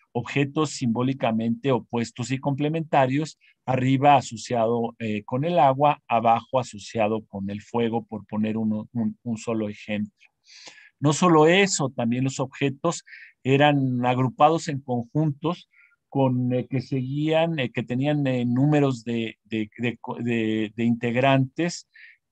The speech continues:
eh, de, de origen mántico, adivinatorio o, eh, de, de, de, de naturaleza, eh, eh, religiosa que tenía que ver con la cosmovisión o con el calendario, ¿no? Vemos conjuntos aquí,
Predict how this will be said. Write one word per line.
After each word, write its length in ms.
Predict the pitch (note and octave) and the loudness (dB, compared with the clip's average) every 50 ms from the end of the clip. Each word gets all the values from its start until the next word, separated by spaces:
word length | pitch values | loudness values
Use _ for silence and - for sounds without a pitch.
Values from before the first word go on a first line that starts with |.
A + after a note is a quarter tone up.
| - - | -4 -2
eh, 580 | C3 C3 B2 A#2+ A#2 A#2 A#2 A#2 A2+ A2+ A2 - | 0 2 2 2 2 2 2 0 0 -2 -4 -6
de, 280 | - G#2 A#2 A#2 A2+ - | -6 -4 -2 -2 -2 -2
de 140 | A2+ B2 A#2 | -2 -2 0
origen 440 | A#2 B2 C#3 C3+ - D3+ C#3 C3 B2 | 0 0 -2 -2 -2 -2 -2 0 0
mántico, 720 | A#2+ C3 C3+ C#3+ D3 D3 C#3 - D3 C#3 C#3+ - - C#3 C3+ | 2 2 4 4 4 2 0 -2 -6 -6 -6 -4 0 0 0
adivinatorio 1200 | B2 A2+ A#2 A2 A#2 A2+ A2 A2 G#2+ - _ - C3 B2+ C3 B2+ C3 C3 C3+ C3 C3 C3+ C3+ _ - | 0 0 -2 -4 -4 -4 -4 -6 -8 -10 _ -4 0 0 0 0 0 0 0 0 0 -2 -4 _ -6
o, 440 | - A#2 A#2+ A#2+ B2 B2+ C3+ C#3 C3+ - | -4 -2 0 0 0 0 0 -2 -2 -4
eh, 220 | C3 A#2+ A2+ A2 G#2+ | -8 -6 -6 -4 -4
de, 220 | G#2+ A2 G#2 - | -4 -4 -4 -6
de, 280 | - G#2 A2 G#2+ G2+ - _ - | -8 -6 -4 -4 -4 -6 _ -8
de, 300 | A2 G#2+ G#2 G#2 G#2 _ _ | -6 -6 -6 -6 -10 _ _
de 140 | - A2 A2 | -6 -4 -4
naturaleza, 1080 | A2 A2 G#2+ - A#2 A2+ A2+ G#2+ A2 A2+ A#2 B2 A#2+ - - - - C3 B2 B2 B2+ - _ - - - - - _ _ _ _ _ - | -4 -6 -6 -8 -6 -4 -2 -2 -2 -2 -4 -4 -6 -8 -8 -2 0 2 2 0 -2 -4 _ -20 -20 -20 -20 -20 _ _ _ _ _ -10
eh, 540 | - B2 B2 A#2 A2+ A2 G#2+ G#2+ G#2 G#2 - | -6 -4 -2 -2 0 0 0 -2 -2 -4 -6
eh, 520 | - A#2 A2+ G#2+ G#2 G#2 G#2 G2+ G2+ G2+ G2+ | -8 -8 -6 -6 -6 -6 -8 -8 -10 -10 -6
religiosa 800 | G#2+ A#2+ B2+ B2 A#2+ A#2 - - C#3+ D3+ D#3 D3 - - D#3 D3 | -2 0 2 2 0 -2 -2 2 4 6 6 4 4 0 -4 -4
que 120 | - B2+ | -4 -8
tenía 280 | - A#2 A#2 A#2+ C3 B2+ | -4 -2 0 0 0 0
que 140 | - A#2+ | -2 -2
ver 180 | A2+ B2 A#2+ - | -2 -2 -2 -2
con 160 | - C3 A#2+ | -2 -2 -2
la 100 | A#2 A2 | -2 -4
cosmovisión 800 | - - A2+ G#2 G2+ A2 A2 G#2+ G#2 G#2+ G#2+ - - C3 C3 C3 B2 | -4 -8 -12 -8 -4 -4 -4 -2 -2 -4 -8 -6 -2 0 0 0 0
o 80 | A#2 | -2
con 180 | - A2+ A2 A2 | -4 -4 -4 -4
el 120 | G#2 G#2 | -4 -6
calendario, 760 | - - G#2 G#2 G2+ G2+ G#2 G#2 A2+ A#2 B2 A#2+ A#2 A2 G#2+ | -6 -8 -6 -6 -4 -4 -2 0 4 4 4 4 2 -2 -4
¿no? 120 | G#2+ A2+ A#2 | -4 -6 -4
Vemos 240 | B2 A#2+ A#2+ A2+ - | -4 -4 -4 -6 -6
conjuntos 500 | - A2 A2 - B2 A#2 A2+ - - A2+ | -8 -10 -8 -4 -6 -6 -6 -6 -8 -10
aquí, 340 | A2 - - B2+ B2 A#2 | -10 -6 -4 -4 -4 -4